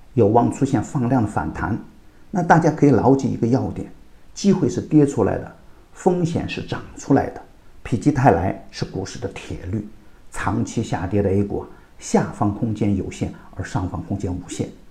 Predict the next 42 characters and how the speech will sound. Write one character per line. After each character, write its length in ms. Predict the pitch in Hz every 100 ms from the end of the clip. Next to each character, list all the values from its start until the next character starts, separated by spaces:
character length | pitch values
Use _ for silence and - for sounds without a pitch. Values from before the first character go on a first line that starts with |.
| - - - -
聪 240 | - 226 220
明 180 | 113
的 80 | 98
资 180 | 98 107
金 200 | 110 104
呢， 80 | 101 - - -
通 220 | - 131 120
常 180 | 107
是 140 | 104 104
选 220 | - 80
择 80 | -
较 180 | - 92
为 160 | 92
恰 260 | - - 98
当 160 | 90 95
的 40 |
介 160 | 92 92
入 120 | 92
时 120 | -
间 160 | - 101
点。 160 | 98 87 - - - - - - -
那 140 | 180
个 100 | 135
时 160 | - 135
间 220 | 170 165
点 220 | 117 76
呢， 120 | 92 - - -
就 120 | 139
是 200 | 123 92
绝 160 | - 120
望 240 | 160 120
后 180 | 101 120
的 80 | -
曙 280 | - - 98
光 220 | 92 113 131
出 180 | - 156
现。 220 | 156 104 - - - - - - - - - -
这 100 | -
个 80 | 196
曙 200 | 156 110
光 220 | 82 120
啊， 140 | 113